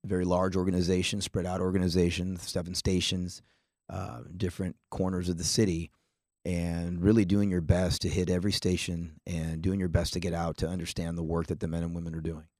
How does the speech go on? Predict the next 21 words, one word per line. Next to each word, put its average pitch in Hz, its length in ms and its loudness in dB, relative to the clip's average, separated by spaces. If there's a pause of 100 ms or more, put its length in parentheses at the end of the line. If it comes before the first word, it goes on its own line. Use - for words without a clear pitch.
(680)
Um, - 340 -10
police 101 300 6
work's 110 200 0
police 85 300 -4
work. - 120 -20 (500)
Um, 87 220 -10
I 87 80 -10
could - 140 -8
say 90 200 0
that 90 160 0
having 87 240 -4
been 87 180 0
now 90 260 -2
in 85 100 -6
two - 140 -4
major 95 260 -2
cities 92 340 -2
in 85 80 -8
two - 120 -6
different 90 280 -6
states. - 460 -2